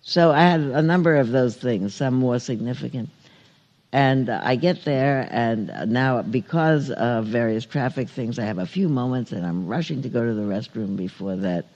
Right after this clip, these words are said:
webinar starts. I rush down the hall, and there are two of them, and there's a sign, big sign on one of them, "Please do not use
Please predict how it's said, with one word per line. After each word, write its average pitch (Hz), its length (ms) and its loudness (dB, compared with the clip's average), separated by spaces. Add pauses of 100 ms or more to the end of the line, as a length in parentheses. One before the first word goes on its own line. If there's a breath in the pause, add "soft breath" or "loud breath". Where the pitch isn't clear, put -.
(720 soft breath)
webinar 107 500 0
starts. 131 640 -4 (1900 loud breath)
I 80 80 -10
rush 127 300 0
down 131 280 0
the 120 100 -2
hall, 110 360 -6 (380 soft breath)
and 113 180 2
there 117 80 6
are 110 60 4
two 220 240 0
of 151 80 2
them, 107 260 0
and 117 140 0
there's 110 160 -4
a 120 80 -4
sign, - 480 -2
big - 240 -6
sign 113 360 -2
on 107 140 0
one 117 160 -2
of 101 80 -2
them, 98 140 -2 (480 soft breath)
"Please 208 280 0
do 156 160 -2
not 156 400 0
use 135 540 -2